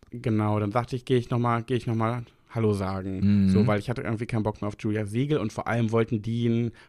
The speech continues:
Speaker 1: Partner-Tattoo. Die wollten unbedingt noch zum Tätowierer und sich ein Partner-Tattoo stechen lassen. Das habe ich ja mit Gina und Nina vor drei Jahren auch gemacht. Aber ein Partner-Tattoo mit Julia Siegel wollte ich irgendwie wirklich nicht
Speaker 2: Oh,
Speaker 1: gerne
Speaker 2: kann ich
Speaker 1: haben.
Speaker 2: gar nicht nachvollziehen.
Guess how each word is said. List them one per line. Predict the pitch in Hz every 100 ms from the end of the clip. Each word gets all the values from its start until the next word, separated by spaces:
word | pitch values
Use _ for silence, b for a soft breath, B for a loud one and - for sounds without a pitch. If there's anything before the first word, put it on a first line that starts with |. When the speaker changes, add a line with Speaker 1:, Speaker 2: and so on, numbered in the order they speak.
| -
Speaker 1:
Partner-Tattoo. | 120 117 120 107 104 98 95
Die | 107
wollten | 110 117 120
unbedingt | 117 120 120
noch | 120
zum | - 113
Tätowierer | 110 110 101 113 123 117
und | 107
sich | 110 117 -
ein | 107
Partner-Tattoo | - 110 113 104 101 - 95
stechen | - 95 -
lassen. | 95 98 - 117 139 B B B _
Das | 113
habe | 113 113
ich |
ja | 117
mit | 110 95
Gina | 117 131 127
und | 117 107 107
Nina | 113 123 135 131
vor | 131 113
drei | 110 110
Jahren | 107 104
auch | - 123
gemacht. | 151 151 156 - - b b _
Aber | 117 117
ein | 117
Partner-Tattoo | 113 117 120 123 117 123
mit | 120 113
Julia | 120 117
Siegel | 110 113 113
wollte | - 120
ich | 127
irgendwie | - 127 120
wirklich | 123 - -
nicht | 123
Speaker 2:
Oh, | -
Speaker 1:
gerne | 110 110
Speaker 2:
kann | 110
ich | 98
Speaker 1:
haben. | 107
Speaker 2:
gar | 92 90
nicht | 85 76
nachvollziehen. | 80 76 - 82 82 - 160 165